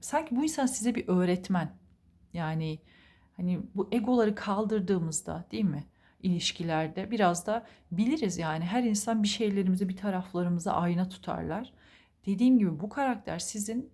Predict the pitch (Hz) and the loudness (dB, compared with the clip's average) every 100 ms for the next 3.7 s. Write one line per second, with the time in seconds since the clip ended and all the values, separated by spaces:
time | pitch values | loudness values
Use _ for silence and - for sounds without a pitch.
0 | _ - 170 - 262 - 180 170 151 180 | _ -6 -6 -4 -2 2 4 2 0 -4
1 | - _ - 185 214 226 185 185 185 165 | -16 _ -6 -4 0 0 0 -2 -4 -4
2 | 160 - - - 151 170 - 196 190 - | -4 -6 -6 -8 -6 -6 -4 -4 -4 -4
3 | 165 170 170 160 151 147 | -2 0 0 -2 -4 -6